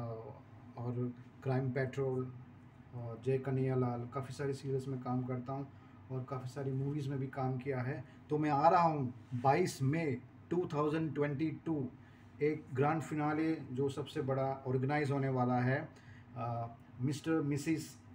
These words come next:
मिस ग्लैमरस of टू, Glamorous of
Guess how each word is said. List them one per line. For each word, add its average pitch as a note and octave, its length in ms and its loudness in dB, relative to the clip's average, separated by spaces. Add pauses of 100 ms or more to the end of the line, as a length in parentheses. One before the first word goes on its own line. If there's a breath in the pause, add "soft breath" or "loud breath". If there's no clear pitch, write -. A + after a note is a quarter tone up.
(240)
मिस D#3 520 0 (400)
ग्लैमरस D3+ 500 2 (100)
of C#3+ 120 -2 (600)
टू, E3+ 220 -2 (400)
Glamorous C#3 480 4
of D#3+ 100 0